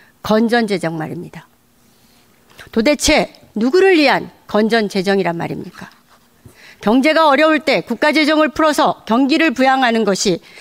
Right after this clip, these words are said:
재정과 예산의 역할인데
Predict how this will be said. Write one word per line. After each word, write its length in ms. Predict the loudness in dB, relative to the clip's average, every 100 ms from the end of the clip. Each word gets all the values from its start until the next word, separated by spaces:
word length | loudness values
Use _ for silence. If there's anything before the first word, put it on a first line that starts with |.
| -8
재정과 720 | -2 0 2 2 2 -2 -8 _ _ _ _ -2
예산의 500 | 0 2 0 -2 -2
역할인데 640 | -6 -4 -4 -4 -6 -10